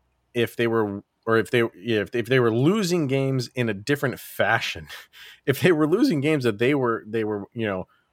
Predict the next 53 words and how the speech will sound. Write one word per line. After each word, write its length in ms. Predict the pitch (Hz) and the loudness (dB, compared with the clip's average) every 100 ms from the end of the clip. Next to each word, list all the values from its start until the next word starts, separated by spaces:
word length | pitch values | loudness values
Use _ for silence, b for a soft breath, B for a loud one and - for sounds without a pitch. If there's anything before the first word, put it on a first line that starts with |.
| _ - | _ -4
you, 200 | 147 - | -2 0
you 180 | 139 117 | -2 -2
watch 460 | 107 123 165 - | 0 2 2 0
them 240 | 127 120 117 | 0 0 0
and 180 | 120 117 | 0 0
you 80 | 120 | -2
just 240 | 117 110 | -2 -4
felt 300 | - 113 107 | 0 0 0
good 160 | 117 123 | -2 2
about 180 | 123 113 | 2 0
their 80 | |
play 400 | 95 - 117 127 - | -4 2 2 2 0
and 180 | 120 117 | -2 0
they 80 | 113 | -2
just 220 | 113 - | -4 -2
had, 260 | 110 90 - | -2 -2 -8
you 120 | 113 104 | -6 -4
know, 80 | |
maybe 180 | 101 101 | -2 -4
some 160 | 95 90 | -4 -8
bad 220 | 82 82 - | -8 -10 -2
puck 220 | 160 - | -2 0
luck 280 | 151 - - | -2 -2 -6
or 80 | 139 | -4
whatever 240 | 131 143 143 | -2 -2 -4
the 60 | |
case 280 | 139 147 - | -4 -6 -4
may 140 | 139 | -6
be, 260 | 135 143 135 b b b | -4 -4 -4 b b b
fine, 520 | - - 247 202 98 | -14 0 2 2 0
that 140 | 127 170 | 0 0
stuff 220 | 165 139 | -2 -2
will 100 | 135 | -2
even 200 | 139 123 | 0 0
itself 400 | 110 - 92 - | -2 -4 -4 2
out. 240 | 127 90 - _ _ _ _ _ _ _ _ | 2 2 -2 _ _ _ _ _ _ _ _
There's 220 | - 294 - | 0 0 2
so 340 | - 165 190 | 0 4 4
much 300 | 147 170 - | 4 2 0
wrong 420 | 80 143 139 92 | 0 2 2 0
with 120 | 101 | -2
this 180 | 110 - | -2 -2
Avalanche 460 | 113 135 98 85 - | -2 0 -2 -4 -6
team 220 | 92 85 | -6 -4
right 160 | 87 78 | -6 -6
now. 300 | 87 85 - b b b b - | -8 -8 -10 b b b b 0
I 120 | 175 | 2
don't 200 | 233 208 | 4 4
even 240 | 160 139 127 | 4 4 2
know 100 | 120 | 0
where 220 | 110 95 | -2 -4
to 80 | 95 | -8
start. 340 | - 110 | -6 -6